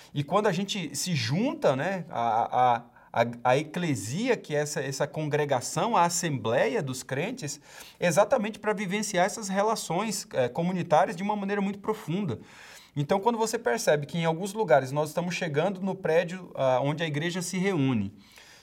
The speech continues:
e a gente, eh, quer comungar com os irmãos, a gente quer conversar, a gente quer se relacionar, mas se você estiver lá fora, por exemplo, e você tá chegando e quer conversar, você não vai conseguir.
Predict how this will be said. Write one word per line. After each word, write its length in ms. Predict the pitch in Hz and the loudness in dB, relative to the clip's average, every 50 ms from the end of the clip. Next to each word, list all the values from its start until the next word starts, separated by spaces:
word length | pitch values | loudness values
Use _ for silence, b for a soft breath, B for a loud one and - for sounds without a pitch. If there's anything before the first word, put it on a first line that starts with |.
| B B - | B B -2
e 140 | 120 139 | 2 2
a 40 | 143 | 2
gente, 460 | 135 147 165 165 - 175 175 165 - | 2 0 -4 -4 -4 -4 -4 -4 -4
eh, 160 | - 123 123 117 - - | -6 -8 -8 -10 -12 -10
quer 220 | - 156 160 185 202 | 0 2 4 4 2
comungar 600 | 190 - 202 196 196 190 170 131 139 151 180 190 | 0 -2 -2 0 0 0 2 4 6 6 6 4
com 120 | - 208 | 2 -6
os 100 | 202 180 | -6 -6
irmãos, 320 | 196 170 143 143 143 135 135 | -4 -2 0 0 0 0 -2
a 60 | 139 | -2
gente 160 | 151 170 - | -4 -4 -2
quer 120 | - 175 | -2 -2
conversar, 460 | 175 180 185 190 180 175 165 170 156 151 | -2 -2 -6 0 0 0 0 2 2 2
a 60 | 147 | 2
gente 200 | 139 151 147 - | 0 -4 -8 -4
quer 140 | - 165 170 | -2 -2 -2
se 140 | 170 180 | -2 -2
relacionar, 680 | 165 165 165 160 165 170 - - 170 143 131 120 107 98 B B B B | -2 0 2 2 0 0 -2 -2 0 2 4 2 2 0 B B B B
mas 160 | - 123 123 127 | -4 -4 -2 -2
se 40 | |
você 200 | 143 143 143 - | -4 -4 -4 -6
estiver 300 | 170 - - 156 165 165 | -8 -8 -4 0 2 4
lá 160 | 165 170 160 160 | 6 6 4 4
fora, 320 | - - 147 151 151 147 | 0 2 2 2 2 2
por 160 | - 151 143 | -2 -2 -2
exemplo, 520 | 139 131 113 117 127 139 143 143 135 123 - | -2 -2 -2 -2 -2 -2 -2 -4 -8 -12 -8
e 100 | - 120 | -8 -8
você 320 | 117 120 127 127 - 147 139 | -8 -6 -8 -6 -6 -6 0
tá 140 | - 143 139 | 0 0 0
chegando 480 | - - 170 143 127 135 143 143 131 | 0 -4 -4 -2 0 0 2 2 0
e 40 | 127 | -2
quer 180 | - - 143 143 | -2 -2 -4 -2
conversar, 680 | - 147 139 131 127 123 - - 139 160 185 175 B B B B | -2 -4 -2 -2 -4 -4 0 2 4 4 2 0 B B B B
você 120 | B - 135 | B -6 -4
não 100 | 139 143 | 0 4
vai 160 | 139 143 139 | 4 4 4
conseguir. 640 | 143 151 151 147 - 190 170 165 175 147 120 - B | 2 -4 -4 -4 -4 -6 -6 -2 -2 -2 -2 -4 B